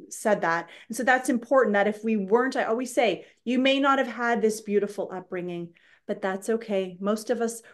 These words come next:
or most people, have grown up behind the eight ball. It is never too late to course correct.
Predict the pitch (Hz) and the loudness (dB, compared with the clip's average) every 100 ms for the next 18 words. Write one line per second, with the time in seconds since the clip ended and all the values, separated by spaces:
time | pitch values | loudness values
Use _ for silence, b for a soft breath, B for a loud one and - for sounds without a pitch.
0 | B 196 196 220 247 - - 247 233 233 | B 0 4 6 4 0 -4 -2 0 0
1 | 226 165 202 202 196 202 185 190 185 180 | 0 0 0 2 0 -2 -4 -6 -4 -4
2 | 190 175 165 190 - 202 185 165 185 180 | -4 -4 -8 -2 2 4 4 0 -2 -2
3 | 180 226 233 254 247 202 185 185 b b | -2 -4 -6 -8 -4 -4 -4 -8 b b
4 | - 180 170 165 - 170 165 262 - - | -20 -12 -10 -10 -10 -6 -6 -6 -10 -18